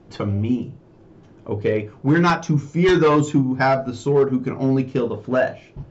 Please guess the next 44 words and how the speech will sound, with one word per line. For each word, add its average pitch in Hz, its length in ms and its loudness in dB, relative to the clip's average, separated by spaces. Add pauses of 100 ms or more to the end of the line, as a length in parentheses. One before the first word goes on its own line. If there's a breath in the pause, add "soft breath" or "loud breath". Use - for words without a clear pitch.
(340 loud breath)
We're 147 180 2
to 147 100 -2
fear 127 280 2
him 151 280 2
who 135 120 0
can 127 160 -8
destroy 113 400 -4
the 107 100 -6
soul. 127 280 -2
So 117 220 -4
I'm 156 180 0
not 151 240 2
worried 113 600 0 (360 loud breath)
about 127 360 0
a 127 60 -10
covenant 135 640 -4 (180 loud breath)
between 135 360 2
me 131 380 4
and, 120 140 -2
a, 107 180 -4
and, 117 260 -6
and 120 220 -4
this 117 260 -4
United 135 400 0
States 135 300 -2
of 120 80 -4
America. 127 800 0 (300 loud breath)
I'm 139 120 2
not 123 200 2
worried 151 240 2
about 123 180 -2
a - 120 -12
covenant 131 400 0
and 123 160 -2
going 139 280 2
up. 131 180 -2 (180 loud breath)
See, 165 200 0
when 151 240 4
you 202 180 6
go 180 260 0
to 170 140 -2
the 135 120 2
voting 147 420 0
booth 120 400 -4